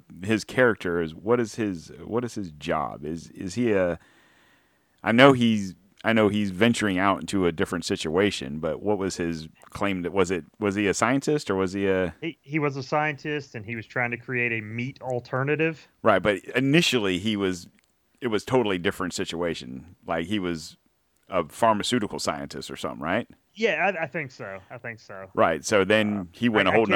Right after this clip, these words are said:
Speaker 1: nother
Speaker 2: really remember. It's been a while since I've seen it.
Speaker 1: Right.
Speaker 2: But, um,
Speaker 1: Just, just watch it. I'm telling you. And like he said, you know, basically it, it starts out,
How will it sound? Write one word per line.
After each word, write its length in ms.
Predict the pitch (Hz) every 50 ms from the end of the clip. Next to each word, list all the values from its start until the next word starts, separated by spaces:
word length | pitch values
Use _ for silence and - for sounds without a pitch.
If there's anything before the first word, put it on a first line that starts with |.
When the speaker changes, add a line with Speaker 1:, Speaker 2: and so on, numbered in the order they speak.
| 98
Speaker 1:
nother 80 | - 156
Speaker 2:
really 140 | 151 135 127
remember. 340 | 120 117 120 127 120 123
It's 120 | 120 120 -
been 140 | - 131 120
a 40 |
while 240 | 113 110 110 113 113
since 240 | 110 - 117 104 -
I've 120 | 104 98
seen 260 | - - 120 113 113 113
it. 120 | 117 - - -
Speaker 1:
Right. 300 | 92 85 78 80 - - - -
Speaker 2:
But, 220 | - 64 58 50 -
um, 140 | - 110 - _ _ _ _ _ -
Speaker 1:
Just, 320 | - 165 165 - - -
just 300 | - 156 135 - - -
watch 360 | 92 95 87 76 67 67 - -
it. 120 | 69 - - -
I'm 120 | - 110 107
telling 280 | - - 101 90 87
you. 220 | 85 80 82 82 85 - -
And 140 | 117 117 113
like 220 | 113 107 101 -
he 140 | - 120 110
said, 340 | - - 82 85 82 71 98 101 104
you 140 | 113 123 110
know, 240 | 101 95 92 90 87 - - - _ _ -
basically 480 | - 127 139 135 - 117 - 110 101 95
it, 140 | 90 80 73
it 100 | 98 95
starts 300 | - - 107 95 90 -
out, 340 | 90 85 82 73 80 92 -